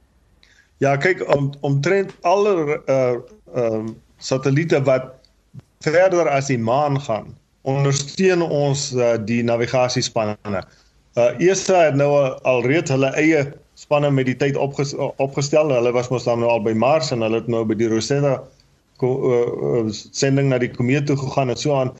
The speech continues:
So hulle het nou 'n redelike goeie stelsel opgebou. Hulle het nou baie ouens wat self hulle navigasie kan doen. So ons doen maar wat ons noem shadow navigation vir hulle. Net in geval daar iets vir, kan hy help ons nou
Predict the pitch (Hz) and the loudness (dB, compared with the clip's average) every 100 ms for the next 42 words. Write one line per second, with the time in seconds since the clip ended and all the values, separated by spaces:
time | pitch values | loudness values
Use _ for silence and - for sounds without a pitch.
0 | - _ - 139 131 190 175 170 151 135 | -18 _ -2 2 4 2 2 2 2 2
1 | 175 180 160 139 151 151 147 139 147 139 | 0 0 -2 0 2 2 2 2 0 2
2 | 139 135 143 143 139 147 127 110 120 120 | 0 0 -2 -2 0 2 2 2 0 0
3 | 120 113 117 135 135 127 123 117 147 139 | -2 2 2 2 0 0 -2 -2 0 0
4 | 135 113 117 110 110 120 113 117 113 107 | 0 0 0 0 -2 0 0 -2 -4 -4
5 | 123 123 - - _ - 151 156 170 143 | -4 -4 -10 -20 _ -6 0 0 0 2
6 | 170 165 147 139 131 131 127 123 127 131 | 2 4 2 2 2 0 0 -2 0 0
7 | 127 156 160 156 135 120 117 113 117 117 | 2 2 2 2 2 0 0 0 0 -2
8 | 107 - 101 117 113 - - _ 131 143 | -6 -2 0 2 0 -4 -14 _ -4 0
9 | 156 135 135 _ _ _ _ _ _ _ | 0 0 -4 _ _ _ _ _ _ _
10 | - 165 143 139 143 135 143 131 _ _ | -4 2 2 2 0 -2 -4 -6 _ _
11 | 135 123 113 117 - 120 117 | -2 0 2 2 0 -4 -6